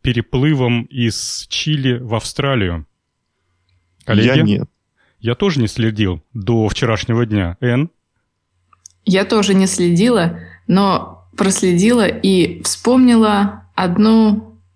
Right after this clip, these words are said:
Speaker 3: э, свою мысль, которую я озвучу позже.
Speaker 1: Короче говоря, чувак, русский Федор Конюхов на грибной морской лодке, есть и такие чудеса света,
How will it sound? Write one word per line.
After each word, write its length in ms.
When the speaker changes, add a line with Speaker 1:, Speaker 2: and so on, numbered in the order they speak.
Speaker 3:
э, 520
свою 380
мысль, 480
которую 400
я 140
озвучу 420
позже. 420
Speaker 1:
Короче 460
говоря, 580
чувак, 720
русский 680
Федор 340
Конюхов 600
на 360
грибной 920
морской 520
лодке, 400
есть 280
и 40
такие 600
чудеса 460
света, 480